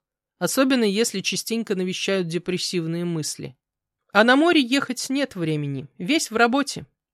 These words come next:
и ультрафиолет могу получить лишь в солярии. Поэтому удовольствие от секса –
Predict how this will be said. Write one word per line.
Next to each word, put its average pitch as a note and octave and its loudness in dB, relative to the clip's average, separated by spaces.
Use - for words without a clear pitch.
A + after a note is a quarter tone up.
и G#3+ -2
ультрафиолет G3+ 0
могу D4 0
получить C4 -6
лишь G#3 -4
в - -20
солярии. C#3+ -2
Поэтому G3+ 2
удовольствие A3 0
от G#3 -2
секса – D4 -2